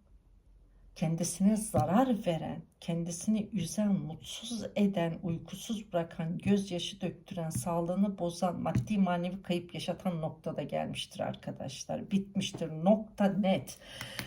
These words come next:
Yaratılış, varoluşun temel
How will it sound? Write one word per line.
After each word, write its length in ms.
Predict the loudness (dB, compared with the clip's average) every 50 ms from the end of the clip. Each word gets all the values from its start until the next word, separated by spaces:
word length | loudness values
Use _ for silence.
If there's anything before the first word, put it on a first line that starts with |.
| -6 -4
Yaratılış, 840 | -2 0 0 0 0 -2 -4 -4 -2 2 2 2 2 0 -6 -10 -10 -6 -2
varoluşun 920 | 2 4 4 6 6 4 2 0 -4 -4 -4 0 2 2 2 2 0 -4 -4
temel 340 | -4 -2 0 0 0 0